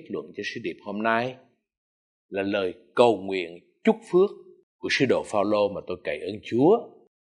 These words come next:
chúc phước cho quý vị. Nguyện xin ân điển và sự bình an ban cho anh chị em từ nơi Đức Chúa Trời, Cha chúng ta. Ngợi khen Đức Chúa Trời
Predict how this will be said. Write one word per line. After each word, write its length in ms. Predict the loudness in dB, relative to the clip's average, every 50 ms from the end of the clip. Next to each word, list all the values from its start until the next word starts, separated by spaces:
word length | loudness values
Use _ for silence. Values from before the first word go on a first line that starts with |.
| _ 4
chúc 120 | 4 4 4 4 -6
phước 120 | -6 -6 -6 -6
cho 60 | -14 -16 -14
quý 100 | -14 -14 -12
vị. 80 | -12 -14 -14 -14 -20 _ _ _ _ _ _ _ _ _ _ _ _ _ _ _ -20 _ _ -12 -12 -12 _ _ _ _
Nguyện 240 | 4 6 6 6 6
xin 200 | 2 2 2 6
ân 180 | 6 6 6 6
điển 220 | 2 2 0 2
và 60 | 0 -2
sự 140 | -2 -2 -6
bình 200 | -4 -4 -6 -4
an 560 | -2 -2 0 0 0 0 -4 -6 -10 -14 -18 -20 _ _ _ _ _ _ _ _ _ _ _ _ -2
ban 240 | 2 2 2 2 2
cho 100 | 0 0
anh 100 | 0 -2 -4 -8
chị 140 | -12 -10
em 340 | -6 -4 -4 -4 -4 -6 -10 -16 -20 _ _ _ _ _ _ _ _ _ _ _ _ _ _ _ _ _ _ _ _ _ -8
từ 80 | -6 -6
nơi 140 | -6 -6 -8
Đức 100 | -8 -8 -8
Chúa 100 | -8 -8 -8
Trời, 220 | -8 -12 -12 -14 -20 -20 _ _ _ _ _ -4
Cha 220 | -2 -2 -2 -2 -6
chúng 180 | -10 -12 -12 -10
ta. 280 | -12 -12 -12 -14 -16 _ _ _ _ _ _ _ _ -20 -20 -16 -6
Ngợi 300 | 0 4 8 8 8 8
khen 180 | 8 6 6 6
Đức 80 | 4 0
Chúa 80 | 0 -4 0
Trời 360 | 0 0 0 0 -2 -4 -8